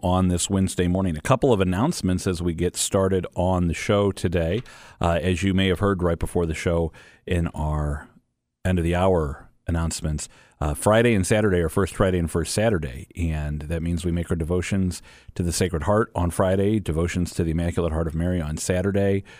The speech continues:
Uh, we're called to go to Mass, receive Holy Communion, pray in reparation for sins against the Sacred Heart, pray in honor of the Sacred Heart on Friday, and on Saturday, go to Ma-, go to confession, go to Mass,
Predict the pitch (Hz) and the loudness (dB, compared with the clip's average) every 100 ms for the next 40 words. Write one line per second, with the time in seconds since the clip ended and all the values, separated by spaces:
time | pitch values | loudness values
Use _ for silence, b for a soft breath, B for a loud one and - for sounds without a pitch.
0 | B B - 73 - - 90 85 82 76 | B B -6 -6 -6 -2 0 0 0 0
1 | 87 95 104 - - 82 92 85 80 78 | 2 2 0 -2 -4 -4 -2 -2 -2 -2
2 | 82 90 101 101 95 95 85 80 78 76 | 0 2 2 2 0 0 0 0 -2 0
3 | 80 - 78 - - - 117 110 107 107 | -2 -2 -4 -4 -6 0 2 4 2 2
4 | 98 - 98 92 95 95 - 85 73 71 | -2 -4 -2 0 0 0 0 0 0 -4
5 | 90 113 117 117 107 - 107 104 101 101 | 0 4 6 6 4 2 2 2 2 2
6 | - 90 82 - 107 110 110 110 B B | 0 -6 -4 2 4 4 4 2 B B
7 | B B - 95 90 - 104 104 98 95 | B B 0 2 2 2 4 4 4 4
8 | 95 92 92 90 90 92 - 98 104 101 | 2 2 2 2 0 -2 -4 0 0 2
9 | 82 143 185 - 95 87 85 85 80 78 | 0 4 4 4 0 2 0 0 -2 -4
10 | - | -6